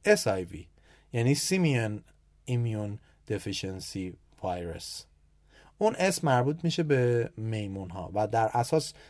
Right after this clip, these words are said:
شکلش با این اچ آی وی ما تفاوت هایی داره که ایده اینه که این اس آی وی وقتی وارد بدن انسان می‌شه تکامل پیدا کرده و به اچ آی وی تبدیل شده.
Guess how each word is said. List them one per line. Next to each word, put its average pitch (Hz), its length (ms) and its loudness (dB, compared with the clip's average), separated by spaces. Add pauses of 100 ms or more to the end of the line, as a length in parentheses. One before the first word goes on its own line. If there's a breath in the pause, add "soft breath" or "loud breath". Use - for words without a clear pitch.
(100)
شکلش 143 600 0
با - 180 -2
این 117 260 -2
اچ 123 280 -4
آی 113 180 2
وی 113 240 -2
ما 151 580 -2 (300 soft breath)
تفاوت 135 600 4
هایی 240 240 2
داره 208 360 2
که - 180 -6
ایده 180 200 0
اینه 233 220 -2
که 202 200 -6
این 220 420 -6
اس 170 220 2
آی 160 180 6
وی 196 120 -2
وقتی 190 340 2
وارد 156 320 4
بدن 147 300 4
انسان 151 480 0
می‌شه 202 680 0 (480 soft breath)
تکامل 185 480 4
پیدا 254 300 2
کرده 208 440 4
و 175 160 6
به 156 280 2
اچ 147 140 0
آی 143 140 4
وی 165 120 -2
تبدیل 110 400 0
شده. - 320 -14